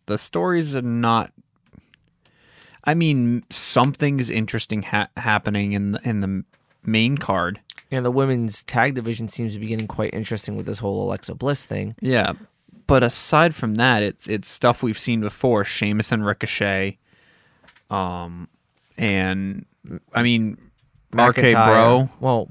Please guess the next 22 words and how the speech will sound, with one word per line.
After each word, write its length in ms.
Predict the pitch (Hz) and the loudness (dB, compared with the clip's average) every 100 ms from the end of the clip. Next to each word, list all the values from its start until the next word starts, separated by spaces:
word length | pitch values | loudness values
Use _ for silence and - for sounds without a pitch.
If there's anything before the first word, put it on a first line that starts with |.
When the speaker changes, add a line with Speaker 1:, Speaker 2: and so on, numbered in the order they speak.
| 131 | -8
Speaker 2:
you 120 | 127 | -2
got 140 | 127 | 0
McIntyre 600 | 117 123 123 117 117 113 | 2 2 0 -4 0 0
coming 240 | 104 107 110 | -2 -4 -2
out 140 | 101 | -2
once 240 | 101 113 139 | -2 -4 -4
again 560 | 117 110 110 107 127 | -2 0 0 -4 -8
with 160 | - 110 | -8 -2
Speaker 1:
Yeah. 60 | 110 | 2
Speaker 2:
Lashley. 560 | 113 107 104 98 98 - - _ _ | 4 2 0 -4 -8 -12 -20 _ _
R 160 | 90 113 | -4 -2
K 180 | 139 127 | 0 0
Bro 240 | 127 123 | 2 2
is 100 | 117 | 2
kinda 300 | - 117 101 | -2 -4 -4
fresh, 480 | - 113 101 101 - | -4 0 2 0 -4
but, 380 | - 95 92 - _ _ _ _ - | -2 -2 -2 -8 _ _ _ _ -6
um, 480 | 101 104 98 90 - - - - _ _ - _ _ _ _ | -2 0 0 -2 -8 -20 -20 -20 _ _ -20 _ _ _ _
it's 200 | 131 - | -4 0
not 220 | 165 170 | 0 0
just 200 | 156 139 | -4 -2
necessarily 720 | 151 127 123 135 123 117 107 | -2 -2 0 2 2 0 -2